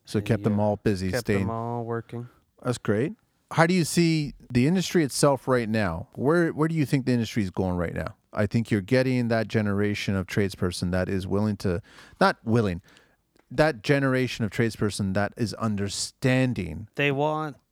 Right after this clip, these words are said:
Speaker 2: the technical clothing than the traditional double knee work pant. That's what guys want.
Speaker 1: The purpose function workwear.
Speaker 2: Yeah,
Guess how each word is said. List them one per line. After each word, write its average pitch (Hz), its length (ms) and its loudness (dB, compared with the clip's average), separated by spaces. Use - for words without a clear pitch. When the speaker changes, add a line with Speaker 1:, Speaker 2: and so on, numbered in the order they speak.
Speaker 2:
the 117 80 -12
technical 117 880 -6
clothing 113 500 -4
than 107 300 -10
the 110 120 -8
traditional 107 1160 -8
double 117 360 -2
knee 113 260 -4
work 110 340 -4
pant. 104 260 -12
That's 127 220 -10
what 123 100 -8
guys 110 360 -8
want. 104 300 -8
Speaker 1:
The 117 100 4
purpose 127 560 2
function 110 640 0
workwear. 98 480 0
Speaker 2:
Yeah, 101 160 -10